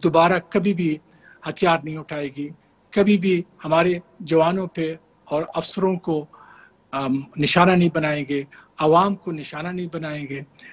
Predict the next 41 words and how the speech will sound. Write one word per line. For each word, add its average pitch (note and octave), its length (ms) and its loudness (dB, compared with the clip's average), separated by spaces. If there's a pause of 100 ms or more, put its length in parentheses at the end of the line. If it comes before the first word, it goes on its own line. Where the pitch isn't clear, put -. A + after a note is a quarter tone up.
(140)
मुल्क G3+ 300 6
में F#3 80 4
अफरा - 240 -2
तफरी F#3 380 -2
नहीं F3 200 0
होगी, C#3+ 300 -8 (300)
मुल्क G3+ 280 4
में F#3 80 0
लाकानूनियत E3 840 0 (180)
और D#3 200 -4
अमन E3+ 160 2
व D#3+ 40 2
अमान D3+ 340 0
का E3 140 -6
मसला C#3 420 -2
नहीं D#3+ 220 -4
होगा C#3+ 340 -12 (360)
और E3+ 180 4
मुल्क G#3+ 320 4
में F3+ 100 -2
जो E3 120 -2
है, D#3 280 -4 (520)
दुनिया F#3 280 2
की F3 140 -2
क्रिकेट F3 380 -4
टीमें F3 320 0 (380)
दोबारा D#3 380 2
आना D#3+ 220 0
शुरू D3+ 320 -6
हो C#3 100 -6
जाएंगी। C#3 480 -6 (520)
सो G#3+ 140 2
ये C4+ 300 6
वो A#3+ 480 2
सवालात E3+ 640 -2
हैं G#3+ 160 -2
जिनके F3+ 320 -4
जवाबात D#3 640 0 (520)
देने F#3 460 2
हैं G3+ 140 4
जिम्मेदारों C#3+ 600 0